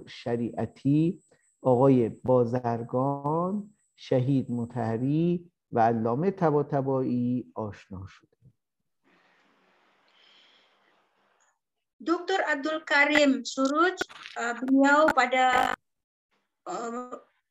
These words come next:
Speaker 2: derajat, eh, sekolah, eh, pertamanya berada, eh,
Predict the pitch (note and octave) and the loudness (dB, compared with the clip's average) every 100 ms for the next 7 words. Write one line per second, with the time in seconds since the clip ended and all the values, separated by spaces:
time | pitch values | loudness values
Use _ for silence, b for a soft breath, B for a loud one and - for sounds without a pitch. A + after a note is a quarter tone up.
0 | _ _ G#3+ B3 B3 A#3+ C4+ C4 C4 - | _ _ -4 0 2 2 2 2 0 -2
1 | A#3 - - B3+ C4 C4+ C4+ - _ _ | -2 -4 -8 -2 2 2 0 -8 _ _
2 | _ - - A#3+ - B3+ B3 A#3+ B3 B3+ | _ -18 -10 -8 -4 -4 0 0 0 0
3 | D4 D4+ D4+ - B3 - A3+ A#3 C4 C4 | 2 2 0 -14 -10 -6 -4 0 0 -2
4 | - A#3 | -2 0